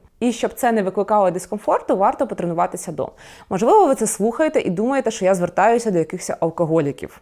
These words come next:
Ні, в жодному разі. Просто для от звичайної середньостатистичної пари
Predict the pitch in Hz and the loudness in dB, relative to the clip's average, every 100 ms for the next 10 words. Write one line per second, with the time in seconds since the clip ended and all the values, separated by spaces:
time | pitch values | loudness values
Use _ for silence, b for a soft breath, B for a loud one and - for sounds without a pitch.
0 | _ 254 247 190 330 494 403 330 214 165 | _ 0 2 4 4 4 4 4 2 0
1 | - 330 - 254 196 - 202 226 262 208 | 0 -2 2 0 0 -6 -2 2 4 4
2 | 185 - 196 160 - 185 - 233 208 190 | 2 -4 -10 -8 -2 0 4 4 4 2
3 | 190 185 214 214 196 196 196 - 240 - | 0 2 2 2 0 -2 -2 -2 -2 -2
4 | 175 175 180 202 | -2 2 2 2